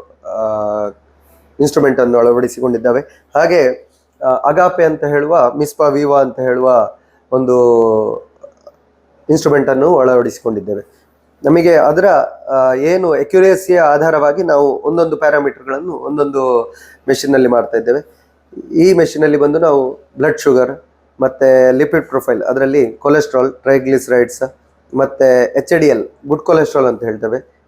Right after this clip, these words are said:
ಎಲ್ ಡಿ ಎಲ್, ಬ್ಯಾಡ್ ಕೊಲೆಸ್ಟ್ರಾಲ್ ಅಂತ ಹೇಳ್ತೇವೆ, ಆ ಎಲ್ಲ ಪರೀಕ್ಷೆಗಳನ್ನು, ಹಾಗೂ ಲಿವರ್ ಫಂಕ್ಷನ್ಸ್,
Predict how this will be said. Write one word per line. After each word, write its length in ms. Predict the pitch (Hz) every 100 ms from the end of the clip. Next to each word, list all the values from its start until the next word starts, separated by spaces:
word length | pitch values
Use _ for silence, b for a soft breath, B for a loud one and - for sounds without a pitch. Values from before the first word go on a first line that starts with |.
| -
ಎಲ್ 200 | 143 156
ಡಿ 60 |
ಎಲ್, 240 | 151 147 -
ಬ್ಯಾಡ್ 200 | 135 135
ಕೊಲೆಸ್ಟ್ರಾಲ್ 460 | 139 131 - 127
ಅಂತ 180 | 113 107
ಹೇಳ್ತೇವೆ, 360 | 113 110 123 147 _ _ _ _ -
ಆ 140 | 160 160 147 143 135
ಎಲ್ಲ 320 | 123 143 156
ಪರೀಕ್ಷೆಗಳನ್ನು, 720 | 151 123 - 117 120 120 143 -
ಹಾಗೂ 180 | 160 156
ಲಿವರ್ 300 | 147 175 185
ಫಂಕ್ಷನ್ಸ್, 520 | 160 143 135 117 -